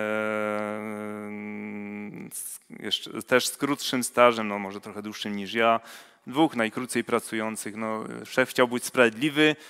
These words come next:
no to, e, zwolnił tych najkrócej pracujących, no bo nie miał wyjścia, nie? Dostałem wypowiedzenie. No i pojechałem na ten obóz i przed wyjazdem jeszcze jakoś, e, e, szef mnie gdzieś tam spotkał i, no, ja tak byłem taki trochę, no, mm, no,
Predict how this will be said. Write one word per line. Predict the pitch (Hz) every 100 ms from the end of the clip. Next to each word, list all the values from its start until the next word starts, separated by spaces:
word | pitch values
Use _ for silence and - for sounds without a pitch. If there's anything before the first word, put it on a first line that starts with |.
| - -
no |
to, | 131 143 139 131 131 127
e, | 120
zwolnił | 110 127 123 120
tych | 110
najkrócej | 107 107 - 117 -
pracujących, | 110 113 - - 107 120 131 139
no | 127
bo | 135
nie | 143
miał | 147 143
wyjścia, | 139 123 - -
nie? | 90 120
Dostałem | 160 127 117 117
wypowiedzenie. | 110 - 110 107 - -
No | 110
i | 143
pojechałem | 151 135 127 131
na | 117
ten | 113 98
obóz | - 135 131 151 - - - - - - - - _ _ _ _ - - - -
i | 180
przed | - 240 196
wyjazdem | 165 143 151 143 139
jeszcze | 135 135 -
jakoś, | 127 120 127 -
e, | 123 123 123 127 110 120 120 120
e, | 117
szef | - 131 120
mnie | 120 113
gdzieś | 107 -
tam | 104
spotkał | - 120 - 120 117
i, | 120 110
no, | 110 113
ja | 113
tak | 110 104 - -
byłem | 110 110 107
taki | - -
trochę, | 107 - 110
no, | 110 104 98 98 113
mm, | - 113 113 110 110 107 110
no, | 107 104